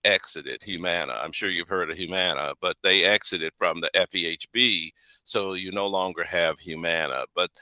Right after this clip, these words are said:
the, the, so, but when you think about, you know, some of the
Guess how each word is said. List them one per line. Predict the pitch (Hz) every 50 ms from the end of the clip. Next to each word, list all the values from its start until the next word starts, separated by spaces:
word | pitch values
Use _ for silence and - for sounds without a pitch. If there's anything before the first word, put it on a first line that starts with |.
| - - - _
the, | - - 127 - _ _ _
the, | - 123 -
so, | - - 135 127 120
but | 104 - 113 107 110
when | 127 131 127 127
you | 123 113 113 - - _ _ _ _ -
think | - - - - - 180 190 190 - -
about, | - 104 92 - 92 90 85 82 82 82 - _ _ _ _ _ _ _ _
you | 110 110
know, | 95 92 92
some | - - 131 117 117
of | 104
the | 95